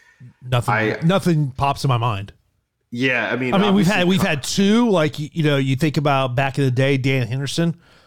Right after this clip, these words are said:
Speaker 1: holding, you know, two titles in Pride.
Speaker 2: Yeah.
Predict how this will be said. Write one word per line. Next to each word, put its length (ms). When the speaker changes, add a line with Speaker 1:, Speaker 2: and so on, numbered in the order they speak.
Speaker 1:
holding, 680
you 100
know, 220
two 280
titles 360
in 100
Pride. 560
Speaker 2:
Yeah. 300